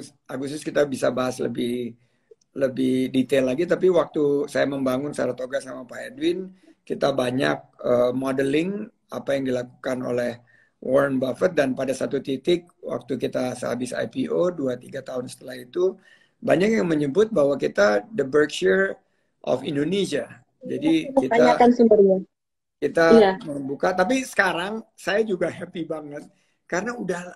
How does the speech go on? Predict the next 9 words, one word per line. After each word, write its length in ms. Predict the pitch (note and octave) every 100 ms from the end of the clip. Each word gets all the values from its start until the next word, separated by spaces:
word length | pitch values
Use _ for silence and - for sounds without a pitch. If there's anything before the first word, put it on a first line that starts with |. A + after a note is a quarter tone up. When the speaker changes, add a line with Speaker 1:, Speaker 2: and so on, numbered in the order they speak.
| -
Speaker 1:
ada 220 | F3 F#3 G3
lagi, 400 | G#3 G#3 G3+ F#3
kita 240 | F3 -
udah 160 | F3 E3+
me-, 240 | F3+ E3+
menelurkan, 960 | E3 D#3 D#3 D3+ D3 - - G3+ G#3+ G#3+ _ _ _ -
em, 640 | - C#3+ C#3 C#3 C#3 C3+ C3
generasi 640 | C#3+ C#3+ D3 D3 C3+ D3+
berikutnya 640 | D3 C#3+ - F#3 F3 C#3+